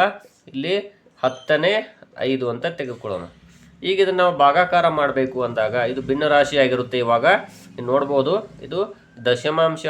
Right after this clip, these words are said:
ಆಗಿರುವುದಿಲ್ಲ, ಈಗ ಭಿನ್ನ ರಾಶಿಯಾಗಿ ಬದಲಾವಣೆ ಆಗಿದೆ. ಇದನ್ನ ನಾವು ಈಗ ಏನು ಭಾಗಾಕಾರವನ್ನ ಮಾಡ್ಬೇಕಾದಾಗ ವ್ಯುತ್ಕ್ರಮವನ್ನ ಬರ್ಕೊಳ್ತೀವಿ.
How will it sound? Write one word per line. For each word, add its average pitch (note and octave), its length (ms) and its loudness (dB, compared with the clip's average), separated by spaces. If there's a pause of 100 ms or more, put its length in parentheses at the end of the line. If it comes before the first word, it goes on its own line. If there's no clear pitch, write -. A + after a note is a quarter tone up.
ಆಗಿರುವುದಿಲ್ಲ, C3 480 -2
ಈಗ D#3 60 -2 (140)
ಭಿನ್ನ E3 140 -2 (100)
ರಾಶಿಯಾಗಿ C#3 460 2
ಬದಲಾವಣೆ A#2 460 -2
ಆಗಿದೆ. A2+ 240 -2 (420)
ಇದನ್ನ F#3+ 280 -2
ನಾವು F#3 140 6 (440)
ಈಗ C#3+ 100 -4 (600)
ಏನು D3 140 -2 (580)
ಭಾಗಾಕಾರವನ್ನ D3 800 0
ಮಾಡ್ಬೇಕಾದಾಗ B2 600 0 (180)
ವ್ಯುತ್ಕ್ರಮವನ್ನ C3+ 640 -2
ಬರ್ಕೊಳ್ತೀವಿ. A#2 580 -6